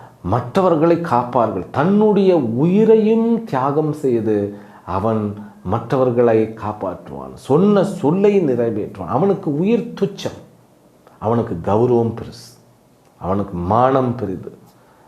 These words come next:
அவனுக்கு வந்து சொன்ன சொல் பெரியது. அப்படிப்பட்டவனுக்கு நாட்டையே கொடுத்துரு அப்படின்னு சொல்லி சாஸ்திரம் சொல்லுகிறது. நாட்டை கொடுத்தா அவன் தர்மத்தையும் காப்பாற்றுவான். அந்த தர்மத்தை தன்னுடைய உயிரினும் மேலாக வைத்து காப்பாற்றுவான்.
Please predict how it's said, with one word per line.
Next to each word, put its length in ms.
அவனுக்கு 420
வந்து 200
சொன்ன 400
சொல் 400
பெரியது. 440
அப்படிப்பட்டவனுக்கு 840
நாட்டையே 760
கொடுத்துரு 720
அப்படின்னு 300
சொல்லி 240
சாஸ்திரம் 520
சொல்லுகிறது. 580
நாட்டை 440
கொடுத்தா 200
அவன் 300
தர்மத்தையும் 600
காப்பாற்றுவான். 760
அந்த 260
தர்மத்தை 540
தன்னுடைய 440
உயிரினும் 840
மேலாக 540
வைத்து 360
காப்பாற்றுவான். 500